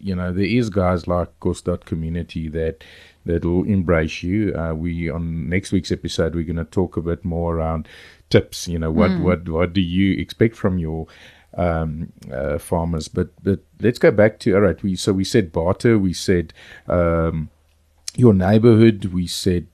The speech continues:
Speaker 1: uh, uh, then there's the online community, but le-, let's explore a bit more around farmers markets.
Speaker 2: Okay, farmers markets,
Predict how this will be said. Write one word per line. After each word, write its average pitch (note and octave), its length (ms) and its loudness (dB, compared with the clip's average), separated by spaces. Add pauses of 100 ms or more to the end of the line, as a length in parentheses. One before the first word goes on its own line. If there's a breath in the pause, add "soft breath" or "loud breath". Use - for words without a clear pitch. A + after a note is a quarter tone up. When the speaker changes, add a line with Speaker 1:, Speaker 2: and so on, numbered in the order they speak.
(120)
Speaker 1:
uh, G2+ 40 2
uh, E2+ 960 0
then E2+ 260 -6
there's E2+ 240 -6
the D#2 220 -4
online G2 360 -2
community, F#2+ 560 -4
but G#2 180 -2
le-, C3 120 -2
let's D3 360 -4
explore C#3+ 480 -2
a C3+ 60 0
bit A2+ 180 -2
more G#2 220 0
around G2+ 220 -2
farmers F2 440 -2
markets. - 540 -12 (960 soft breath)
Speaker 2:
Okay, A3 260 0
farmers C#4+ 500 4
markets, G#3 920 2